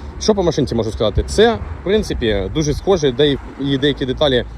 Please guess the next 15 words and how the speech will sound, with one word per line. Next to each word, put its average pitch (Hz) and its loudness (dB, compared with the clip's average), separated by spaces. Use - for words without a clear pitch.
е, 110 2
є 123 -2
аналогами 123 0
від 117 -6
автомобіля 127 0
Toyota 123 0
рав 123 0
чотири 117 -2
третього 123 2
покоління. 151 0
Мотор 151 4
стоїть 127 0
один 143 4
і 127 4
вісім 120 -2